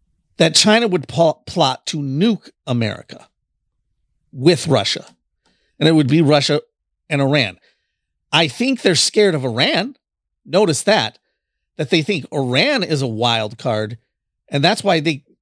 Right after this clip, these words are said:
you're seeing what's happening in the Middle East, the Biden administration tiptoeing around Iran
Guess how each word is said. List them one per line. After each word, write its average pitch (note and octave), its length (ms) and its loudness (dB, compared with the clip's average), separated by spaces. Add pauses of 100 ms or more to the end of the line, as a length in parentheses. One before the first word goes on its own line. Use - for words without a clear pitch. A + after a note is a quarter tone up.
you're C3+ 200 -4
seeing G#3 380 0
what's D3+ 140 0
happening D#3+ 320 0
in D3 60 -2
the D3 60 -2
Middle C#3+ 220 0
East, G#3+ 240 -4
the D#3 80 0
Biden E3 220 0
administration D3 580 -4 (1200)
tiptoeing G3 520 2
around G3+ 680 2
Iran F#3+ 560 0